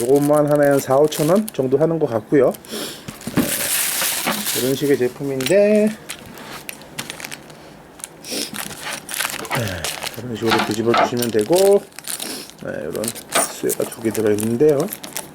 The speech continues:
보시-, 보고 자시고 할 별로 어려운 건 아니니까. 됐어 봐. 설명서를 봐야겠다. <laughs> 네, 헷갈리네요. 네, 요거는 바닥에 긁히지 말라고 붙이는 거고요.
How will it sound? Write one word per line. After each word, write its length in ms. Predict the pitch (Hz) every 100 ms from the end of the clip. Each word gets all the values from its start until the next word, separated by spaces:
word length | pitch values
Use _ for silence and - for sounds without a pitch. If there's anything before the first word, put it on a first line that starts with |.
| - - - - - - -
보시-, 220 | 104 -
보고 280 | - - 117
자시고 380 | - - 127
할 80 | 135 135
별로 160 | - 151
어려운 140 | 113 143
건 180 | 170
아니니까. 440 | 196 - - - 165 - - - - - - - - - - - - - - - - - - -
됐어 200 | - -
봐. 160 | 107 104 - - - - - - - - - - -
설명서를 440 | - 175 175 165 -
봐야겠다. 500 | 113 110 107 - 107 - - - - - -
<laughs> 600 | - - - - - - -
네, 320 | 101 101 90 - - -
헷갈리네요. 600 | 180 180 113 104 95 - - - - - - - 50 50
네, 80 | 107
요거는 460 | 120 139 175 220 214
바닥에 460 | 117 127 147 151
긁히지 320 | 143 143 160
말라고 400 | 160 113 127 139
붙이는 340 | 113 - 156 151
거고요. 640 | 117 117 160 151 170 240